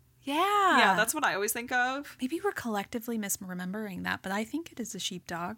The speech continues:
Speaker 2: Yeah, but he, I just think it would be cool to sell one, him with one dog, but, like, you can buy other dogs so that he is
Speaker 1: Yeah.
Speaker 2: walking multiple dogs and they'll come with a leash so that for every
Speaker 1: Yeah.
Speaker 2: le-, for every dog you have, you have a leash that comes with it. And then,
Speaker 1: Yeah.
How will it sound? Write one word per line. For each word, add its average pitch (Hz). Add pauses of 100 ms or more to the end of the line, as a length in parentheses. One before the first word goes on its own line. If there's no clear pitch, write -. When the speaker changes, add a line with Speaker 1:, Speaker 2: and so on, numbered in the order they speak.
(140)
Speaker 2:
Yeah, 240
but 202
he, 285
I 262
just 285
think 277
it 277
would 247
be 214
cool 202
to 196
sell 175
one, 170 (160)
him 175
with 175
one 165
dog, 170
but, 180
like, 165
you 160
can 160
buy 160
other 175
dogs 180
so 175
that 165
he 160 (100)
is 165
Speaker 1:
Yeah. 196
Speaker 2:
walking 220
multiple 240
dogs 240
and 185
they'll 170
come 170
with 165
a 156
leash 185 (260)
so -
that 185
for 180
every 190 (180)
Speaker 1:
Yeah. 190
Speaker 2:
le-, -
for 180
every 175
dog 202
you 208
have, 185 (320)
you 175
have 165
a -
leash 165
that -
comes 175
with 277
it. 254 (340)
And 180
then, 165
Speaker 1:
Yeah. 180